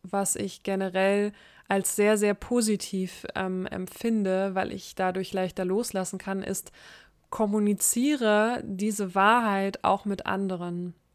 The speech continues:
Indem du dich verletzlich machst, öffnest du gleichzeitig dein Herz.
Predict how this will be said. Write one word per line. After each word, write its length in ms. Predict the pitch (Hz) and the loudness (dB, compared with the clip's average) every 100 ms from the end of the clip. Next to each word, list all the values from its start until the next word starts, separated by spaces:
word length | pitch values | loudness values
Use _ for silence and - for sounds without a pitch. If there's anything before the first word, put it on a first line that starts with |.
| _ - _ | _ -20 _
Indem 320 | 202 202 220 233 | 0 6 6 6
du 100 | 226 | 4
dich 220 | 220 - | 2 2
verletzlich 800 | - 202 214 285 - 196 190 - | 2 6 4 4 -2 -4 -4 -2
machst, 560 | 185 220 - - - - - | 0 -2 -6 -10 -12 -6 0
öffnest 400 | 214 226 208 - | 0 2 -2 -2
du 80 | |
gleichzeitig 580 | 202 196 208 - 202 196 | 0 0 0 -2 -2 -4
dein 160 | - 196 | -4 -4
Herz. 500 | 180 185 185 - | -4 -4 -4 -4